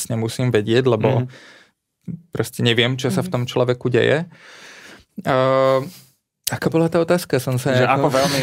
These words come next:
Speaker 2: ako veľmi myslíš, že to ovplyvní,
Speaker 1: Jasné.
Speaker 2: e,
Speaker 1: Aha.
Speaker 2: offensive, e, security?
Speaker 1: Jasné. E, je to,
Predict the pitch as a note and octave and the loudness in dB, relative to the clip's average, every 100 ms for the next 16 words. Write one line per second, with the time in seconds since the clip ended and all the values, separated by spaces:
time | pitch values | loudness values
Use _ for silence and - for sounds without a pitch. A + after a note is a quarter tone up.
0 | A2+ B2+ C#3+ B2 C3 B2+ A#2 G#2+ F#2 A2 | -2 -2 0 2 2 0 -2 -2 -4 -4
1 | A2 - A2 G2+ A2 G2+ G#2 - A2+ G2 | -4 -2 -4 -2 0 0 0 -2 -2 0
2 | G2+ G2+ G2 G2 B2+ B2+ A2 A2+ - - | -2 -2 0 2 0 0 -6 -6 -14 -20
3 | - - B2+ C#3 G2+ C3+ C3 C#3+ B2 A2 | -16 -2 0 2 0 -2 0 0 -2 -4
4 | G#2 - G2+ G2+ - G2+ G2+ F2+ - - | -6 -2 0 0 0 -4 -4 -8 -10 -20
5 | _ A#2+ A#2+ - A2 - D#3 - C#3+ B2+ | _ 0 0 -2 -8 -8 -16 -2 2 4
6 | B2+ B2+ B2 - - - _ - G#3+ F#3+ | 4 2 -2 -12 -20 -20 _ -18 -14 -14
7 | - - E3 - - - C3+ D#3+ - G#3+ | -16 -14 -12 -12 -12 -2 0 2 2 2
8 | G3+ F#3 | 2 0